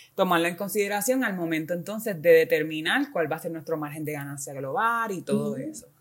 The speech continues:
Speaker 1: Así que
Speaker 2: Y digo, y las deducciones también que, que hacen algunas plataformas por hacer servicios con ellos, que también,
Speaker 1: Ujú.
Speaker 2: aunque usted piense que no, siguen siendo gastos. O sea, a lo mejor tú
Speaker 1: Ujú.
Speaker 2: usted dice, "Ah, pues mira, es que voy a usar solamente esta plataforma", pero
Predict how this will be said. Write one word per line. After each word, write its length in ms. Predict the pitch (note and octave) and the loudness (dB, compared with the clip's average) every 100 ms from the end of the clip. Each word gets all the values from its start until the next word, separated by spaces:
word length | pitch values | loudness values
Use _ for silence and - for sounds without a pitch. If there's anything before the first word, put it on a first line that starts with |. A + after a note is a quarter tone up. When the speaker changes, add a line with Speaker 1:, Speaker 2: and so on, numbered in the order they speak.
| - | -12
Speaker 1:
Así 240 | - - | -12 -6
que 420 | E3+ D#3+ D3 C3+ | 0 0 0 -6
Speaker 2:
Y 100 | - | -2
digo, 200 | G3+ A3+ | 2 4
y 40 | D4 | 6
las 160 | C#4 A3 | 6 4
deducciones 580 | G#3+ G#3 - F#3 F#3 | 4 4 2 0 0
también 420 | - B3 B3 A#3+ B3 | -2 -4 -2 -2 -4
que, 400 | C4 A#3+ G3+ - | -2 -2 -2 -4
que 200 | A3 G#3 | -2 2
hacen 320 | F#3+ G3 A#3 | 4 2 0
algunas 320 | A#3+ G#3 G3+ G3+ | -2 -2 -2 -2
plataformas 720 | G#3 G#3+ A3+ G3 F#3+ A3 A3+ | -2 -2 0 0 0 -2 -2
por 160 | G#3+ | 2
hacer 280 | G3+ G3 F3 | 4 4 2
servicios 600 | E3+ G3+ G3 G3 G#3+ G#3+ | 0 -2 0 -4 -4 -6
con 160 | - G3+ | -2 0
ellos, 280 | F3+ F#3+ A3+ | 2 0 -2
que 120 | A3 G3+ | -2 -2
también, 340 | F3+ F3+ F3 | 0 -2 -4
Speaker 1:
Ujú. 340 | - F#3 F3+ E3+ | -6 -8 -4 2
Speaker 2:
aunque 200 | G#3 G#3 | 4 2
usted 260 | - G3+ | 2 2
piense 380 | G3 G#3 G#3+ - | 4 2 2 0
que 120 | A#3 A3+ | 0 0
no, 180 | A3 | 2
siguen 340 | A#3+ C#4 G3 G#3 | 2 2 2 2
siendo 280 | A3+ A3+ A#3+ | 0 -2 2
gastos. 500 | F3 G3+ - E3+ E3 | 0 0 -6 -6 -4
O 60 | |
sea, 200 | - F3 | -4 -4
a 20 | F3 | -4
lo 80 | |
mejor 300 | F3 G3+ F3+ F#3 | -4 -2 -2 -2
tú 60 | |
Speaker 1:
Ujú. 80 | G3+ | -2
Speaker 2:
usted 120 | A3+ | 0
dice, 240 | A3 A3 A#3 | 2 4 6
"Ah, 100 | B3 | 6
pues 140 | C4 | 4
mira, 280 | C#4 C4 A3+ | 2 4 4
es 60 | A3 | 4
que 160 | A#3+ | 2
voy 160 | A#3+ A3+ | 4 4
a 40 | |
usar 220 | - B3 | 4 2
solamente 380 | B3 B3+ B3 A#3+ | 2 0 0 -2
esta 180 | - - | -2 0
plataforma", 580 | A#3 A3+ A#3 C#4 D4+ B2 | 2 0 0 0 0 0
pero 200 | - | -2